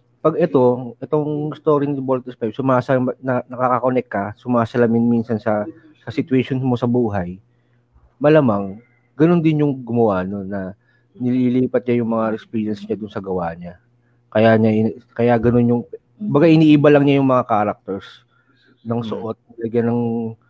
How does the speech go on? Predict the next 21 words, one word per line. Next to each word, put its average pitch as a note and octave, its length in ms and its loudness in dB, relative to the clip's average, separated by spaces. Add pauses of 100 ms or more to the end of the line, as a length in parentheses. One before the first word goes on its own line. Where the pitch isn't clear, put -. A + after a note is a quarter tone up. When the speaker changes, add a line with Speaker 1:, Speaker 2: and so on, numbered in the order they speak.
(120)
Speaker 1:
sungay, A2 560 0
tsaka G2+ 180 -4
nilagyan G#2+ 460 -2
ng - 20 -8
spaceship. G#2 540 -10 (400)
Pero C#3+ 200 2
yung C#3+ 280 2
context C3+ 600 -4
niya, G#2 160 -6
yung C#3 160 -6
pa G2+ 120 -2
rin. F#2+ 320 -4 (720)
Baga, A#2 480 -2 (500)
Speaker 2:
Oo. - 100 -20 (100)
Speaker 1:
political C3 540 2
pa A2+ 140 -2
rin A2 180 0
yung G#2 200 -4
ano F#2+ 120 -8
niya. F#2+ 280 -10 (580)
Ah, - 100 -18